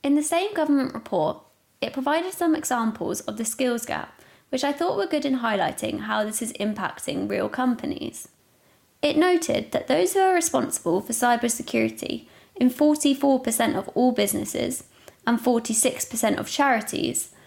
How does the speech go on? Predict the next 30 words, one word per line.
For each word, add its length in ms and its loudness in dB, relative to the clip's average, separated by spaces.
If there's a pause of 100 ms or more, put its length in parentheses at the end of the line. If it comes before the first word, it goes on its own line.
(260)
said 200 2
that 100 0
they 120 4
understood 560 2
the 80 2
distinction 840 -2
between 340 0
personal 720 0
and 180 0
boundary 400 4
firewalls 680 0 (380)
very 280 4
well 380 2 (160)
or 180 2
fairly 460 2
well. 320 0 (1600)
I 80 2
found 280 2
this 100 2
statistic 540 0
interesting 840 0 (320)
because 200 2
it 80 -2
highlights 460 2
a 60 4
really 340 6
important 560 4
gap 360 0
in 120 -2
understanding 880 0